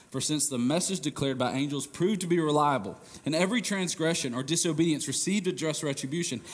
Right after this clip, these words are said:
how shall we escape if we neglect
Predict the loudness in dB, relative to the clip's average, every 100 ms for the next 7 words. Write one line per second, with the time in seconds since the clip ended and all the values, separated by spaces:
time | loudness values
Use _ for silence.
0 | -6 4 6 6 2 2 2 2 2 0
1 | 0 0 -2 -2 -2 -4 -10 -20 _ _
2 | _ _ _ -12 -6 -4 -4 0 0 0
3 | -4